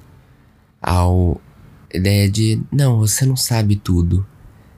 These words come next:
Mas diante disso, há coisas das quais você pode aprender.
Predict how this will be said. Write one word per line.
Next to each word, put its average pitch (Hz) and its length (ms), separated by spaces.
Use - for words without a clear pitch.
Mas 120 380
diante 117 640
disso, 110 680
há 104 80
coisas 120 480
das 110 260
quais 113 840
você 104 280
pode 104 380
aprender. 95 640